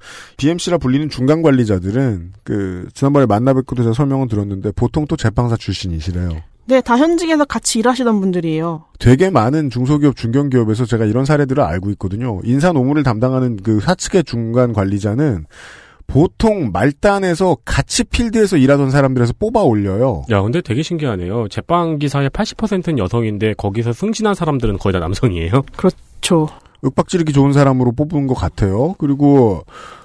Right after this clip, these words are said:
Speaker 1: 같은 직군에 있던 사람들로 뽑아 올리는 이유는 사실은 경영계 쪽 입장, 경영자 쪽 입장에서는 단순하다는 거죠.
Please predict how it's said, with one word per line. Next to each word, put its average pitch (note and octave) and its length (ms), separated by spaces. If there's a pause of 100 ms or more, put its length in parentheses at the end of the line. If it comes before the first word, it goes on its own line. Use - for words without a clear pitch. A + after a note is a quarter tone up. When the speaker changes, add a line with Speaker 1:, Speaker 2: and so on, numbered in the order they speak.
Speaker 1:
같은 A3+ 320
직군에 G3 340
있던 D#3 220
사람들로 C#3+ 400
뽑아 E3 240
올리는 B2+ 420
이유는 B2 680
사실은 C3+ 580
경영계 C#3+ 840 (100)
쪽 B2 160
입장, A2 340
경영자 D#3 440
쪽 B2+ 160
입장에서는 A2+ 480
단순하다는 G2 600
거죠. E2 300